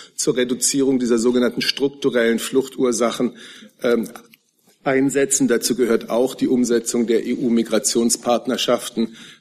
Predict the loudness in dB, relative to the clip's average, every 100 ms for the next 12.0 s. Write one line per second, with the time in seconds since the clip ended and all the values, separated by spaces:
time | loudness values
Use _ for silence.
0 | _ 0 2 2 0 0 0 0 0 2
1 | 0 0 -2 0 2 2 0 0 -8 -8
2 | -6 -4 -2 0 0 0 -4 -8 -14 _
3 | _ -20 -20 _ _ -20 _ _ _ -4
4 | -2 0 2 2 2 2 2 2 2 2
5 | 2 0 0 2 2 2 0 0 0 0
6 | -2 -2 0 0 0 -4 0 2 2 2
7 | 2 0 0 0 0 0 0 0 0 0
8 | 0 2 2 0 0 0 2 0 0 0
9 | 2 2 0 2 2 2 0 0 0 2
10 | 2 0 -2 -2 -2 -2 -4 -4 -6 -4
11 | -6 -8 _ -10 -6 -2 -2 -2 -2 -6